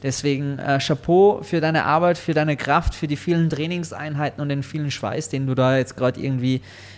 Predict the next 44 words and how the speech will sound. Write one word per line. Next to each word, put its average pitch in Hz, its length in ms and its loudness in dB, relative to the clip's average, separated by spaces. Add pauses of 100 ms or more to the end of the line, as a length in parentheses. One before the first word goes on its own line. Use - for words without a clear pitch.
absolvierst. 131 680 0
Das 135 120 -4
finden 147 220 -6
wir 110 100 -4
absolut 131 420 -6
beeindruckend 127 580 -6
und 120 140 -4
geh 156 120 2
den 147 220 2
Weg 147 200 0
so 135 180 -2
weiter. 127 340 4
Wir 127 120 0
werden 143 200 2
es 139 100 0
auf 135 140 -6
jeden 135 160 -2
Fall 127 160 -2
weiterverfolgen 131 640 -4
und 131 100 -4
wir 127 140 0
hoffen, 147 420 -4 (460)
du 143 80 -4
vermöbelst 170 480 2
uns 190 140 0
nicht, 180 180 0
wenn 165 100 0
du 160 120 -6
uns 165 160 4
auf 156 120 6
der 151 80 4
Straße 147 400 4
siehst - 440 -2
und, 127 480 -2
äh, 120 220 0
wenn 139 180 0
doch, 139 240 4
dann 127 160 -2
kann 131 160 -2
ich's 120 100 0
auch 110 120 0
verstehen 123 500 0
und 120 260 -6
vielleicht 113 440 -4